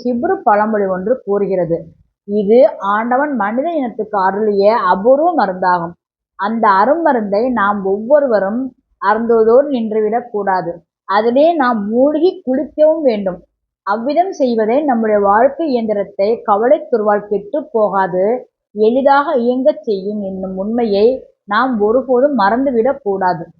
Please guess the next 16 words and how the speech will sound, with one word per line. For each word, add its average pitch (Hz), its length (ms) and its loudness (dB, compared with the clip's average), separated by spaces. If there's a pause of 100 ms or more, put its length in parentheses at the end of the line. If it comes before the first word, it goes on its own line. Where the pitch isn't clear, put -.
(400)
நாம் 240 460 2
எவ்விதம் 247 560 0
தீய 285 280 0
எண்ணங்களை 214 640 2
நம் 220 240 -2
உள்ளத்திலே 247 600 0
நுழையாது 220 760 2 (320)
பாதுகாப்பது 247 840 0
தேவையோ, 202 760 0 (160)
அதே 226 440 0
போன்று 202 440 0 (140)
கவலை 269 460 2
எண்ணங்களும் 214 680 -2 (160)
நம் 202 220 -8
உள்ளத்திலே 247 560 2 (100)
புகுந்து 214 520 0